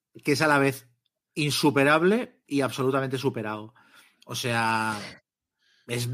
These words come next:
es bestial. O sea, sí que es un juego, un lifetime game. O sea, el reglamento consolidado que corre por internet son doscientas cincuenta páginas, me parece. O sea, es de locos. Pero, claro, o sea, hay, hay cosas hoy en día que, ¿no?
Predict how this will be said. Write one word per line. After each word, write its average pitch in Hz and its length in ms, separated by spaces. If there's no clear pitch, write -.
es 147 160
bestial. 160 760
O 123 60
sea, 151 100
sí 170 140
que 156 60
es 131 60
un 143 60
juego, 127 460
un 143 160
lifetime 127 440
game. 117 280
O - 540
sea, 117 200
el 131 240
reglamento 131 480
consolidado 156 500
que 139 80
corre 143 200
por 143 100
internet 135 320
son 156 140
doscientas 131 360
cincuenta 113 340
páginas, 113 340
me 104 100
parece. 107 400
O - 40
sea, 107 120
es 101 220
de 117 260
locos. 117 640
Pero, 117 500
claro, 117 400
o 113 60
sea, 110 300
hay, 113 220
hay 123 200
cosas 127 260
hoy 127 120
en 120 120
día 120 260
que, 113 440
¿no? 131 320